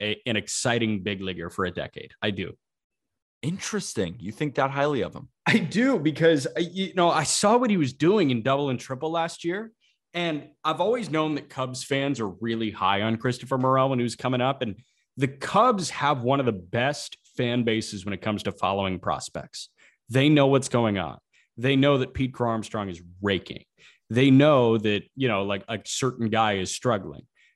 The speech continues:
Speaker 1: But a name that I always heard was Christopher Morel. Like, "Oh, I really like what this guy could do for us."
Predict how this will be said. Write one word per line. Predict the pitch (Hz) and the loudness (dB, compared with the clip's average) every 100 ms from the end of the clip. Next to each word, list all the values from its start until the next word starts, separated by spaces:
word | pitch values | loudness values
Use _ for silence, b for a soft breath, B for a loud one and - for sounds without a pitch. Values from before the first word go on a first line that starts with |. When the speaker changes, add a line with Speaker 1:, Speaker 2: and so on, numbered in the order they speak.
| _ | _
Speaker 1:
But | - 135 | 0 2
a | |
name | 127 143 185 196 | 4 2 0 0
that | |
I | 151 117 | 0 0
always | 117 135 120 101 | 0 -2 -4 -6
heard | 98 117 101 | -8 -6 -6
was | 92 | -10
Christopher | - - 120 - - 101 | -8 -4 -4 -6 -6 -4
Morel. | 90 82 76 - | -2 -4 -6 -8
Like, | - 110 | -6 0
"Oh, | 127 | 4
I | 123 | 6
really | 113 117 113 107 | 6 4 4 2
like | 107 98 | 0 -2
what | 101 | -4
this | 101 | -4
guy | - 98 | -4 -6
could | - 101 90 | -4 -8 -6
do | 80 | -8
for | - 69 | -6 -8
us." | - - | -8 -16